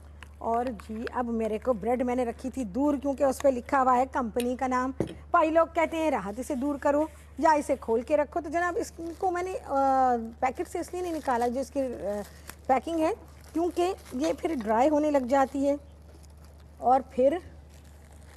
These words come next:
और brown bread जो है वो ज़रा टूटने लग जाती है। देखो, टूटने लगी।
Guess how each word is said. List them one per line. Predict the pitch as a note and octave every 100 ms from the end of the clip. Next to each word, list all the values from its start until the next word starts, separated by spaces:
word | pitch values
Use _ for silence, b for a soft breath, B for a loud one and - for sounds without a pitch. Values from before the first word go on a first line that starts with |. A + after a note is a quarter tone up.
| - - - - - - - - - - - - - - - - B B B
और | D4
brown | A3 B3 D4 D4
bread | D4 C4+
जो | D4
है |
वो | D#4
ज़रा | D#4 E4
टूटने | - D4+ C4+ B3+
लग | F3+
जाती | E3+ E3 D#3+ E3+
है। | F3 - - - - -
देखो, | A#3+ C4+ C#4 - - -
टूटने | C4 C4+
लगी। | C4 A3+